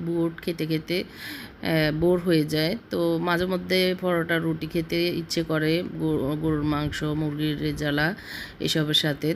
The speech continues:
তো আমরা যদি আগে থেকে একটু পরোটা বানিয়ে, রুটি বানিয়ে ফ্রিজে রেখে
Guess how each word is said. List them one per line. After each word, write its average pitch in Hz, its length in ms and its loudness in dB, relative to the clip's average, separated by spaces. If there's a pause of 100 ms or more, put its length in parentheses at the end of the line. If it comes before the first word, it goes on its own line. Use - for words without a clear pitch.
তো - 80 0
আমরা 175 420 2
যদি 185 240 0
আগে 175 240 0
থেকে 190 480 -2
একটু 165 300 -6
পরোটা 165 400 -4 (240)
বানিয়ে, 165 600 -2
রুটি 165 240 -4
বানিয়ে 156 380 -2
ফ্রিজে 160 380 -6
রেখে 170 280 -4